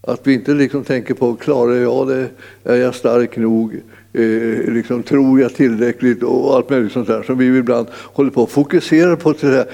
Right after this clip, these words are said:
felaktigt sätt på oss själva, för att då blir ingenting gjort. Utan det där är ett ord som tröstar oss, alltså, och samtidigt inspirerar oss till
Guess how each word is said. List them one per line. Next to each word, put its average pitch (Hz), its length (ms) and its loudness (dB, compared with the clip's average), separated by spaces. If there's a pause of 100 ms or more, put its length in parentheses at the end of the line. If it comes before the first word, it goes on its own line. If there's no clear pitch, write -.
(160)
felaktigt 180 540 2
sätt - 260 -2
på 139 100 2
oss 127 120 -2
själva, 107 380 0 (260)
för 139 340 0
att - 80 -8
då 135 100 2
blir 180 280 2
ingenting - 400 -2
gjort. - 340 -4 (1400)
Utan 156 320 2
det 156 80 4
där 190 300 2
är 180 140 4
ett 160 100 -4
ord 156 300 4
som 165 180 -2
tröstar 208 580 0
oss, 147 340 0
alltså, 131 220 2
och 139 260 0
samtidigt 143 420 0
inspirerar 156 580 2
oss 151 180 0
till 117 220 4